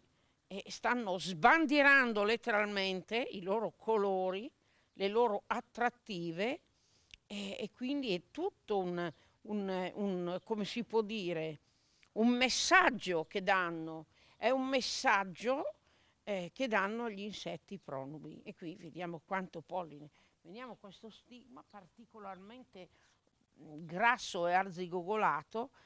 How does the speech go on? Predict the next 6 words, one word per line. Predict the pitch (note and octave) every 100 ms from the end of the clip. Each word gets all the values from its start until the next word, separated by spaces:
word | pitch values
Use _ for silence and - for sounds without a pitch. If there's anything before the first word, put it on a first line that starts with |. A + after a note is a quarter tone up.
| _ _
e | G#3 G#3+
anche | A#3 C4+ - A3 -
ha | A3 A3+
sopra | - - A#3+ A#3+ G3 -
una | A3+ G3+
mucillagine, | G3 G#3+ C4+ D4 - A#3+ A#3 B3 A#3 E3 D3 D#3+ D#3 D#3